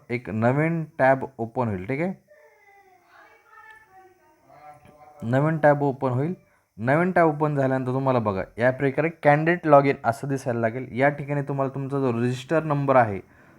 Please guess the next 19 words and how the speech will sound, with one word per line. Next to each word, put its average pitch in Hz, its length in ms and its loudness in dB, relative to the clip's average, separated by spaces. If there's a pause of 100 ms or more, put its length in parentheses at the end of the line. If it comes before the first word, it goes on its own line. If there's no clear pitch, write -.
(160)
तर 120 80 -2
तो 160 180 0
टाकून 143 400 0
घ्यायचा 117 320 -2
आहे. 147 180 -4 (600)
तो 165 160 2
टाकल्यानंतर 139 580 2
तुम्हाला 135 240 -2
तुमचा 139 280 -6
पासवर्ड 147 480 0
फिलअप 131 360 -4
करायचा 113 360 -2
आहे. 151 120 -8 (640)
पासवर्ड 160 440 2
फिलअप 147 400 -6
केल्यानंतर 127 400 -2
तुम्हाला 127 300 0
जो 127 240 -2
तुमचा 135 640 0